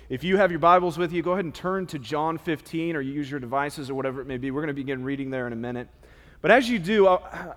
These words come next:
I wanna address this for us this morning. I don't know where you are this morning, walking into North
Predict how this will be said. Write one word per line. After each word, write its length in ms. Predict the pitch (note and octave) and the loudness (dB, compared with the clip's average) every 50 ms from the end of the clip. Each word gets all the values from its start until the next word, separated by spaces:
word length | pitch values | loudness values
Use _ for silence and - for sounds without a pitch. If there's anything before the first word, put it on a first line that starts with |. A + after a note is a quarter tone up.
| - | -4
I 60 | D3 | -2
wanna 200 | E3+ G3 A#3 B3+ | -2 0 0 0
address 420 | A3+ F3+ D3 C3+ D3 D3+ C#3+ - - | 0 -2 0 0 0 0 0 0 -2
this 200 | - B2+ A#2 - | -4 -6 -6 -6
for 280 | - - B2+ A#2 A2+ | -8 -6 -4 -4 -4
us 100 | A2 G#2 | -4 -6
this 220 | - - G#2 - - | -8 -14 -16 -14 -14
morning. 260 | G#2+ G#2 G2+ G2 - - - - - - - - - - - - - - | -12 -12 -12 -14 -16 -18 -20 -20 -20 -20 -20 -20 -20 -20 -20 -20 -2 4
I 60 | G3 | 6
don't 140 | A#3 C#4 C#4+ | 6 8 8
know 100 | C#4+ C4 | 8 8
where 220 | A#3 A3 A3+ A3 | 10 10 10 10
you 240 | G#3+ G#3 G3 F#3 F3 | 10 8 6 6 8
are 160 | F3 F3 F3 | 8 8 8
this 180 | E3+ E3 - - | 6 2 -4 -4
morning, 300 | E3+ F3 E3+ D#3+ D3+ C#3+ | -2 0 0 0 0 4
walking 560 | C#3+ D#3 E3+ F#3+ G3 - G#3 G#3 F#3+ F#3 E3+ - - | 6 8 8 6 6 2 -2 -4 -4 -6 -6 -6 -2
into 1160 | E3+ F3+ F#3 F#3+ G3 G3 F#3+ G3 E3 - - - - - - - E3+ D#3+ D#3 D#3 D#3 D#3 D#3+ - - - - - - - | 0 0 0 0 -2 -2 -4 -6 -8 -12 -18 -20 -20 -10 -4 0 2 2 2 2 0 -2 -4 -8 -12 -20 -20 -20 -16 -8
North 500 | C3+ C#3 C#3+ D3 D3 C#3+ C3+ - - - | -4 -2 -2 0 0 -2 -4 -6 -10 -20